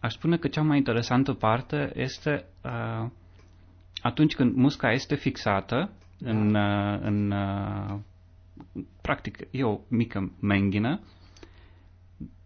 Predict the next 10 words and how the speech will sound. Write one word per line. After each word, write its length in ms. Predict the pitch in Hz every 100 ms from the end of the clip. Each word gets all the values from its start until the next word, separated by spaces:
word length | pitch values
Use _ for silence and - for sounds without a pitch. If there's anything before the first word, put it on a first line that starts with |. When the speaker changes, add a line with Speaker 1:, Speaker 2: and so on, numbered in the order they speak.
| - - - - - -
Speaker 1:
nu 140 | - 156
se 120 | 165
mai 160 | 143 123
poate 260 | 143 139
mișca, 320 | 127 110 - 156
nu 100 | 151
mai 180 | 143
poate 240 | 139 135 135
face 320 | - 131 -
nimic, 400 | 110 110 156 -